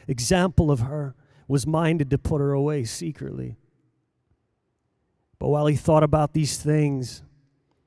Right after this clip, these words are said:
behold, an angel of the Lord appeared to him in a dream, saying, "Joseph, son of David, do not be afraid to take to you Mary, your wife,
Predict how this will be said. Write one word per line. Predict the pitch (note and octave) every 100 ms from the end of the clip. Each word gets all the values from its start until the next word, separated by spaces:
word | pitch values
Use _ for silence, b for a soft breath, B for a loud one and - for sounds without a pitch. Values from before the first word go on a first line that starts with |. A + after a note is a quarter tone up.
| _
behold, | - B2+ D3+ E3 D#3
an | D3
angel | D3 D3+ C#3+ D#3
of | C#3
the | C#3
Lord | D3 D#3 D#3+
appeared | C#3+ - C#3+ D3
to | C3+
him | C3 C#3+
in | C3+
a | C3
dream, | A2+ C3 D3 C#3 B2
saying, | - - C3 B2+ A#2 - b b b
"Joseph, | - C#3 C#3 - B2+ G2 - - _ _
son | - - C#3+
of | C3+ A2
David, | B2 C3 A#2+ A#2 - _ _ _ _ _ _ _ -
do | A3+
not | B3 A3+
be | D#3+
afraid | D#3+ - D#3+ D#3+ E3 F3
to | D3
take | B2+ C3+ D3 D3
to | -
you | C3 C#3+
Mary, | C#3+ C3 C#3 D3
your | D3
wife, | C3+ - - B2+ B2+